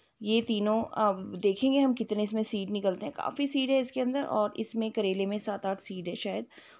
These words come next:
और ये खीरा है। तो अब हम, मैं आपको बताऊँगी कितने दिनों में ये निकल आता है। तो हमने लगाने के बाद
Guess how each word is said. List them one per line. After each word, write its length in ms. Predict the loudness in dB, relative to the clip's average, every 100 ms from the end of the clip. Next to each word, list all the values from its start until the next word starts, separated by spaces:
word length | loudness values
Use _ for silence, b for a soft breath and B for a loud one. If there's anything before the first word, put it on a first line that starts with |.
| B
और 160 | -2 -2
ये 300 | 0 -2 -4 b b b b
खीरा 320 | -4 0 0
है। 240 | 0 -4 -12 B B B 2
तो 100 | 4 6 4 4 4 4
अब 240 | 4 2 4
हम, 160 | 4 4 4 4 4
मैं 140 | 4
आपको 340 | 4 2 0 -4
बताऊँगी 440 | 0 2 4 2
कितने 300 | 0 -2 2
दिनों 240 | 2 2
में 140 | 2 0
ये 340 | 0 -2 -4 _ _ -6
निकल 320 | -4 0 2
आता 260 | 2 -2 -6
है। 240 | -8 -12 B B B B
तो 140 | 4 4
हमने 560 | 6 4 4 2 4
लगाने 480 | 4 6 4 2 0
के 160 | 0 2
बाद 340 | 4 2 0